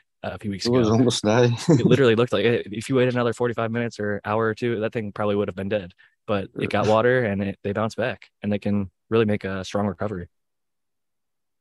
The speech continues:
Speaker 2: Strong plants. It's, it's called wheat for a reason, I think.
Speaker 1: Yeah, Aaron the grower has some of those, uh, feral hemp seeds that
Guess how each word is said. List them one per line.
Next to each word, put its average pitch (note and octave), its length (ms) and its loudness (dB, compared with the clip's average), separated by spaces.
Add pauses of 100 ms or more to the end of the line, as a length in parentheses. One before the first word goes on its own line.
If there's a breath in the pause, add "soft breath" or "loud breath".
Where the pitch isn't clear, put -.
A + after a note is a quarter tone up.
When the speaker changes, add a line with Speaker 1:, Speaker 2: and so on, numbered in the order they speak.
(460)
Speaker 2:
Strong A#2+ 340 0
plants. G#2+ 380 -2 (840)
It's, - 120 -12 (520)
it's - 160 -16
called A2+ 280 4
wheat C3 180 4
for A2+ 160 0
a G#2+ 40 4
reason, A2 320 0
I G2+ 80 -8
think. G#2 240 -10 (500)
Speaker 1:
Yeah, A#2 400 -2
Aaron A#2+ 180 2
the A2+ 60 2
grower A2+ 240 4
has G#2+ 180 -2
some A2+ 100 -6
of G#2+ 60 -4
those, G#2+ 280 -2
uh, G#2 240 -2
feral G#2+ 380 0
hemp A2 240 -8
seeds G#2+ 600 -8
that G2+ 280 -4